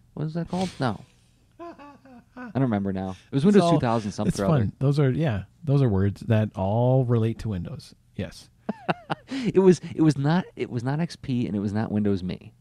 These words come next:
Speaker 1: It was some, somewhere in
Speaker 2: So
Speaker 1: between
Speaker 2: you
Speaker 1: those.
Speaker 2: had, you had essentially sort of the, um, the more robust version. It's probably Windows two,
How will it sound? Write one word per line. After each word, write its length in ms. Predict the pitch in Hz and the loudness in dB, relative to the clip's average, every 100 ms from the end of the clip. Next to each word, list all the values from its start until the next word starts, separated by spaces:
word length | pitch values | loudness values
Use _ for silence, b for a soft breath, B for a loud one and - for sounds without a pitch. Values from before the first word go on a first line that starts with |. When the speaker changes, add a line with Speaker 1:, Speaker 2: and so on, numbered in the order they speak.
| _ | _
Speaker 1:
It 60 | - | -10
was 100 | 95 | -8
some, 260 | - 120 110 | -4 -2 -4
somewhere 320 | 92 127 131 120 | -4 -2 -2 -4
in 200 | - 117 | -4 -2
Speaker 2:
So 140 | - | 6
Speaker 1:
between 120 | 156 | 8
Speaker 2:
you 80 | 160 | 10
Speaker 1:
those. 80 | 170 | 10
Speaker 2:
had, 280 | 175 160 143 | 8 6 4
you 120 | 160 | 6
had 200 | 185 151 | 6 6
essentially 480 | 131 - 123 - 113 | 2 0 -2 0 -2
sort 240 | 101 123 110 | -2 0 0
of 160 | 107 | 0
the, 340 | 98 90 90 87 - | 0 -2 -2 -6 -8
um, 260 | - 98 92 | -4 -2 2
the 80 | 107 | 4
more 240 | 131 147 143 | 8 10 10
robust 480 | 120 110 131 135 123 | 10 10 10 8 6
version. 400 | 120 117 117 113 | 4 6 4 0
It's 140 | 117 | -2
probably 460 | - 180 233 139 110 | 2 4 4 4 2
Windows 320 | 104 104 92 | 0 -2 -4
two, 120 | 107 | -6